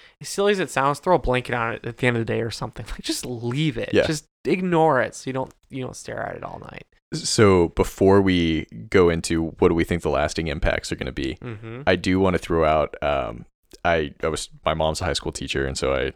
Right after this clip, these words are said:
Speaker 2: I was talking to her about this. I did a survey on my North American marketing team. Forty percent of my, uh, team does Twitch streaming. So
Speaker 1: Twitch.
Speaker 2: Yes.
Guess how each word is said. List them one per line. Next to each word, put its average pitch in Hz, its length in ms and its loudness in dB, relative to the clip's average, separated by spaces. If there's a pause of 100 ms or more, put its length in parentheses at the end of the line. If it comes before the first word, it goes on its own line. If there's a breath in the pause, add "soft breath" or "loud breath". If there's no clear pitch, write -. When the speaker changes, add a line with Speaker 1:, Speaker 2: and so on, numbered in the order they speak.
(140)
Speaker 2:
I 67 60 -6
was 64 140 -6
talking 67 240 -2
to - 80 -8
her 69 80 -2
about 64 260 -2
this. - 260 -4 (460 soft breath)
I - 80 -2
did 92 140 2
a 85 40 2
survey 80 460 4
on 73 500 -2
my 82 120 -2
North 85 260 -2
American 82 340 0
marketing 73 380 -2
team. 71 260 -8
Forty 85 320 0
percent - 560 -2
of 73 440 -2
my, 69 540 -2 (120)
uh, 71 300 -4 (120)
team 78 420 -6 (100)
does - 360 -2 (380)
Twitch - 260 -2
streaming. - 400 -6 (640)
So 87 520 6
Speaker 1:
Twitch. - 720 -8
Speaker 2:
Yes. - 420 -2